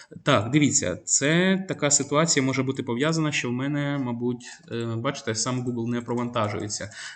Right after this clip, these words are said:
Нічого, не соромуйся, все добре, в нас є альтернативний браузер. Тобто це, мабуть, просто в мене трошки комп'ютер підвисає. Так, і ще раз заходимо ми в Google презентації.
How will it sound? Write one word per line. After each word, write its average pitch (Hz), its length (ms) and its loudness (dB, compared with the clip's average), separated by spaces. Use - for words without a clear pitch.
Нічого, 120 680 0
не 117 460 0
соромуйся, 156 520 0
все 127 180 0
добре, 165 260 4
в 135 60 0
нас 127 260 0
є 127 360 0
альтернативний 117 600 -2
браузер. 143 560 2
Тобто 113 220 0
це, 131 260 2
мабуть, 123 360 0
просто 117 280 0
в 110 40 0
мене 107 440 0
трошки 110 220 -2
комп'ютер 110 420 -6
підвисає. 101 500 -6
Так, - 460 0
і 117 60 -2
ще 117 180 4
раз 104 240 0
заходимо 110 560 -2
ми 101 240 0
в 110 180 -6
Google 113 520 0
презентації. 107 840 -4